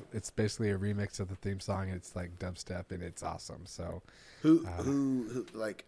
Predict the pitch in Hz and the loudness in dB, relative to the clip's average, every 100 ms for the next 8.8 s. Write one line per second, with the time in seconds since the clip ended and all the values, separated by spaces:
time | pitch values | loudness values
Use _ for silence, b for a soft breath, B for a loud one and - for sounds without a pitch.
0 | - 185 208 208 226 220 208 - 196 240 | 0 4 6 8 8 8 6 4 2 4
1 | 220 190 202 196 190 143 98 - - B | 4 4 2 4 6 6 4 0 -12 B
2 | B 110 113 104 143 - 165 165 160 123 | B 2 4 6 6 6 4 8 8 6
3 | - 127 151 139 127 123 110 85 64 - | 0 -4 0 2 2 2 2 2 -2 -8
4 | - - 190 185 - - 135 120 90 110 | -20 -2 -2 0 -10 -4 2 4 4 2
5 | 117 90 147 143 92 - - - 104 95 | 2 4 8 8 8 2 -8 0 2 2
6 | - 107 - - - - 113 120 120 113 | 0 -4 -4 -12 -8 0 4 8 8 8
7 | 101 101 101 101 107 98 90 - 175 - | 6 0 2 2 2 0 -2 -6 -10 -10
8 | 175 - 170 170 - 87 85 | -10 -10 -10 -12 -10 -10 -10